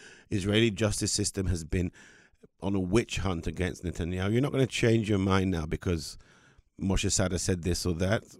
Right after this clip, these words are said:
And if you believe that Netanyahu is as corrupt as hell and should be on trial, then you're not gonna change your mind either right now. These things are not, I, I mean, I think they're important in the sense that they give us a sense of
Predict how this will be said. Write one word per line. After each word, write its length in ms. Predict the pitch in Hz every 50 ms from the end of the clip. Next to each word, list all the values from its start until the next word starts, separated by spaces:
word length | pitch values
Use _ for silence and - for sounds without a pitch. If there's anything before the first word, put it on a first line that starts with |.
| _ -
And 300 | 76 82 92 95 92 90
if 220 | - 92 - -
you 120 | 98 98
believe 260 | 95 87 92 95 95 85
that 80 | 82
Netanyahu 480 | 85 90 - 92 80 85 85 85 87 87
is 160 | 87 - -
as 160 | 98 92 82
corrupt 460 | - - - 101 92 92 90 - -
as 140 | 104 90 -
hell 220 | 95 101 90 92 92
and 140 | 92 90
should 240 | - - - 101 95
be 120 | 90 85 82
on 140 | 85 80
trial, 360 | 76 - 87 - - 90 104 107
then 100 | 113 120
you're 80 | 120
not 140 | 120 127 127
gonna 180 | 131 123 127 117
change 240 | - 127 123 123
your 120 | 117 127 127
mind 200 | 127 127 127 127
either 220 | 139 147 143 127
right 180 | 90 71 - -
now. 160 | 80 82 67
These 220 | 92 107 123 107
things 240 | - - 123 117 101
are 60 | 95
not, 420 | 98 101 104 104 - - _ - - - - - - - - - - - -
I, 80 | 131 139 -
I 60 | -
mean, 140 | 135 135 127
I 60 | 120
think 140 | - 165 131
they're 160 | 135 135 120
important 600 | 113 110 98 - - 127 135 135 139 143 113 -
in 100 | - 82
the 80 | 92 82
sense 260 | - 85 80 80 73
that 160 | - - -
they 80 | - 80
give 240 | 80 78 95 82 -
us 100 | 87 -
a 60 | 82
sense 460 | - - - 107 101 92 80 - -
of 160 | 92 82 -